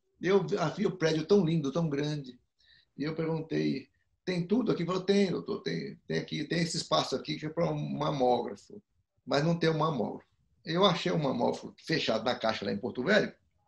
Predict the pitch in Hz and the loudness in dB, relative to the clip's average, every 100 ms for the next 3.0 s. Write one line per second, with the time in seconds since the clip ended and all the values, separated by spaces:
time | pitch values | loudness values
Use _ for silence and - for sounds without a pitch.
0 | _ _ _ _ _ - 175 175 175 175 | _ _ _ _ _ 0 2 4 2 2
1 | 185 180 156 233 262 302 254 202 202 170 | 4 4 2 0 0 0 0 2 2 0
2 | 170 165 202 180 175 80 76 110 - | -6 -4 -4 -4 -2 -2 0 -4 -8